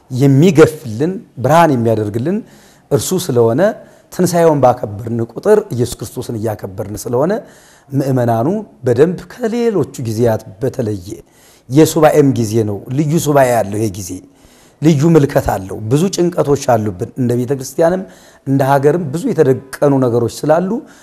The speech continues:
እነዚህን ነገሮች ሁሉ ማስወገድ የምንችለው በጸሎት፣ በስግደት ከዛም አልፎ ትንሣኤውን በማክበር እንደው ዝም ብሎ፣ እ፣ በልብ ብቻ፣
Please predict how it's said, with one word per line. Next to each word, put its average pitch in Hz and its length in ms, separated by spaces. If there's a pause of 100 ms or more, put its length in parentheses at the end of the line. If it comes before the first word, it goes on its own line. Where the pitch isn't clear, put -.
(160)
እነዚህን 131 380
ነገሮች 123 420
ሁሉ 131 200 (120)
ማስወገድ 117 640
የምንችለው 117 640 (460)
በጸሎት፣ 139 600 (440)
በስግደት 135 600 (640)
ከዛም 143 440
አልፎ 120 200 (260)
ትንሣኤውን 156 640
በማክበር 131 560 (440)
እንደው 190 260
ዝም 143 220
ብሎ፣ 135 180 (600)
እ፣ 147 140 (600)
በልብ 160 320 (200)
ብቻ፣ 143 280